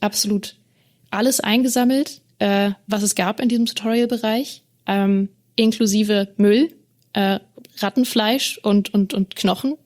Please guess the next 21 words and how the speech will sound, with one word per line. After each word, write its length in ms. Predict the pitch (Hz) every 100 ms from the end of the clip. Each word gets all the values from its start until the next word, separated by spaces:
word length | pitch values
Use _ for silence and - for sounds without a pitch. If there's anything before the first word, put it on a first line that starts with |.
| _
und 120 | 202
Schädel. 400 | - 202 214 277 - _ _ _ _ _
Und 220 | 208 196
ich 120 | -
bin 140 | 220
nicht 180 | 226 277
bereit, 340 | 247 214 220 226
irgendwas 640 | 254 269 208 202 - -
davon 300 | 190 - 196
abzulegen, 560 | 233 - 226 208 220
weil 100 | 202
ich 120 | 202 190
weiß 280 | 202 247
ja 80 | 277
noch 140 | 220 214
nicht 200 | 233 -
genau, 320 | 185 185 196
was 160 | 190
davon 300 | - 208 190
ich 140 | 208 -
mal 260 | 185 196